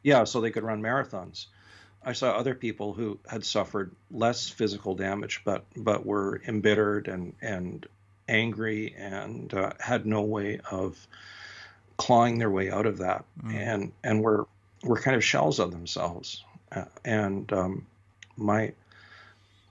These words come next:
Speaker 1: my, my learning, I think, from that, Henry, was that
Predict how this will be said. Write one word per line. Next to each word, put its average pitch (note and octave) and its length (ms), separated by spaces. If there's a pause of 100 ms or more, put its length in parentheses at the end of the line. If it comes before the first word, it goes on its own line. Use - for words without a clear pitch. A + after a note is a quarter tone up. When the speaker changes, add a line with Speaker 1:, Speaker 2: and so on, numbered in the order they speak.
(720)
Speaker 1:
my, A#2 320
my A2+ 180
learning, B2 400
I G#2 80
think, G2+ 240
from G#2 140
that, G#2 160
Henry, G#2+ 300
was G2+ 300
that - 160